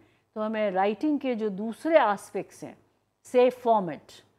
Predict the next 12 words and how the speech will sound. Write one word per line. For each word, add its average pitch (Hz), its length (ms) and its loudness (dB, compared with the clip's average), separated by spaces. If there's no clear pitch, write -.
that 208 220 -2
is 214 160 2
also 277 680 2
to 262 140 -6
be 220 140 -2
taught 196 320 -4
elaborately। 160 760 -8
अगर 262 420 4
हमने 247 460 0
नोटिस 247 600 2
को 233 300 6
लेटर 208 420 -2